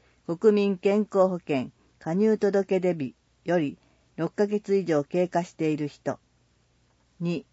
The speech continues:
受診時に満三十歳以上、七十五歳未満の人。三、年度内に特定健診、プレ特定健診を受診されてない人。四、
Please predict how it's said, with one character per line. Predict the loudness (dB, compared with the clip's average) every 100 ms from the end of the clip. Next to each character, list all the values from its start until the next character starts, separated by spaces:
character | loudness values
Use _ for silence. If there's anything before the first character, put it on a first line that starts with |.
| _ _
受 | -10
診 | -8 0 0 2
時 | 0
に | 0 -2 -6 _
満 | -2 0
三 | 0 0 0
十 | 0
歳 | -2 0 0 0
以 | -2
上、 | -2 -2 -6 _ _ -10
七 | -2 -2
十 | 0 0 2
五 | 0
歳 | 0 0
未 | 0 0
満 | 0 0 -2
の | -4
人。 | -8 -10 -10 _ _ _ _ _ _ _ _ _
三、 | _ -4 -2 -2 -8 _ -2
年 | 2 4
度 | 4
内 | 4 2
に | 0 0
特 | -2 -2 0
定 | 2 0
健 | 0 -4
診、 | -4 -6 -8 -8 _ _
プ | -4
レ | -2 -2 -2
特 | -8 -8
定 | 0 2 2
健 | 0 -2
診 | -2 -4 -6 -4
を | -6 -6 _
受 | -8
診 | -4 -4
さ | -2 -2
れ | -2
て | -2
な | 0 2
い | 0
人。 | -4 -12 -14 _ _ _ _ _ _ _ _ _ _ _ _ _ _
四、 | -2 0 -2